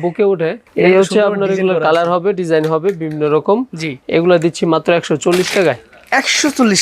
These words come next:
Speaker 2: টাকা?
Speaker 1: মাত্র একশো চল্লিশ টাকা। আমাদের ব্যবসায়ী ভাইরা এগুলো অনায়াসে কম করে তিনশো থেকে সাড়ে তিনশো টাকায়ও বিক্রি করে থাকে।
Speaker 2: রাইট, একশো চল্লিশ টাকা করে এগুলো পাইকারি পারে, যারা পাইকারি নেবে শুধু তাদের জন্য, ঠিক আছে? আপনার কাছে যদি পাঁচ হাজার, দশ হাজার, বিশ হাজার টাকা পুঁজি থাকে, তাহলে কিন্তু এই ব্যবসা করতে হবে, কারণ এই ব্যবসায় প্রচুর পরিমাণে একটা লাভের একটা ব্যবসা,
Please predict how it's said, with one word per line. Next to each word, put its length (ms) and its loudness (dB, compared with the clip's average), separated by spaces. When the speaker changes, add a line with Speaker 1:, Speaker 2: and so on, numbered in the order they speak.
Speaker 2:
টাকা? 140 -4
Speaker 1:
মাত্র 260 0
একশো 280 0
চল্লিশ 400 -2
টাকা। 160 4
আমাদের 280 0
ব্যবসায়ী 420 0
ভাইরা 380 2
এগুলো 200 0
অনায়াসে 460 -2
কম 260 -2
করে 180 2
তিনশো 340 -2
থেকে 160 0
সাড়ে 240 0
তিনশো 260 -6
টাকায়ও 300 2
বিক্রি 340 -6
করে 140 -2
থাকে। 280 -10
Speaker 2:
রাইট, 260 -2
একশো 380 0
চল্লিশ 340 2
টাকা 140 0
করে 100 4
এগুলো 200 2
পাইকারি 440 -2
পারে, 120 0
যারা 180 0
পাইকারি 420 -2
নেবে 180 -2
শুধু 140 -2
তাদের 280 0
জন্য, 140 -4
ঠিক 120 -2
আছে? 240 -2
আপনার 160 -2
কাছে 160 0
যদি 100 2
পাঁচ 240 0
হাজার, 200 2
দশ 160 -2
হাজার, 140 -2
বিশ 160 -8
হাজার 140 -4
টাকা 120 -2
পুঁজি 160 -8
থাকে, 140 -2
তাহলে 180 0
কিন্তু 160 0
এই 60 2
ব্যবসা 240 0
করতে 240 -6
হবে, 100 4
কারণ 100 2
এই 80 0
ব্যবসায় 220 -2
প্রচুর 400 -6
পরিমাণে 220 -4
একটা 100 0
লাভের 240 2
একটা 120 -2
ব্যবসা, 320 0